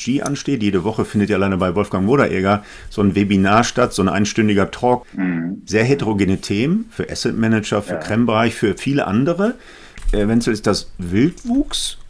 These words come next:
Speaker 1: oder ist das in irgendeiner Form koordiniert, zielführend, was da passiert? Also ich krieg da noch nicht so richtig den Knopf dran. Und das ist auch meine Intention heute. Ich krieg den Knopf tatsächlich noch nicht
Speaker 2: Mhm.
Speaker 1: dran, was sich ganz konkret für Anforderungen an das Thema E S G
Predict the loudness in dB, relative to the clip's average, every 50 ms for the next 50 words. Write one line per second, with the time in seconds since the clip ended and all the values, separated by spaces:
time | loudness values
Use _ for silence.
0 | -20 -20 -20 -16 -6 -2 0 0 2 2 0 0 0 -2 -2 0 -2 -2 0 2
1 | 2 0 0 0 0 0 0 0 0 0 0 2 4 4 4 4 2 2 0 -2
2 | -2 0 -2 -2 -2 0 0 2 2 2 0 -2 -4 -2 -2 -2 -2 -2 -6 -4
3 | -2 -2 -4 -4 -2 -4 -2 0 0 0 -2 -4 -6 0 0 0 4 6 4 6
4 | 6 4 4 2 0 0 2 0 0 0 0 0 -2 -2 0 0 -2 0 0 0
5 | -2 -2 -2 -6 -4 -2 0 0 2 4 4 2 2 2 0 0 0 2 4 4
6 | 6 6 6 4 4 2 2 2 2 4 4 4 4 4 4 4 4 2 0 -2
7 | 2 0 0 0 2 2 0 0 2 0 0 0 0 -2 -2 0 0 0 2 0
8 | 0 2 2 2 2 2 2 0 2 4 4 6 4 4 2 -2 -14 -18 -14 -2
9 | 0 2 2 2 0 0 2 2 2 2 2 2 2 2 2 2 2 0 2 2
10 | 2 2 0 -6 -16 -18 -18 -12 -4 -2 -2 0 2 0 0 0 0 2 2 4
11 | 4 2 2 2 0 0 -2 -2 -2 0 2 2 2 2 0 -2 -2 -2 -2 0
12 | 2 2 4 2 2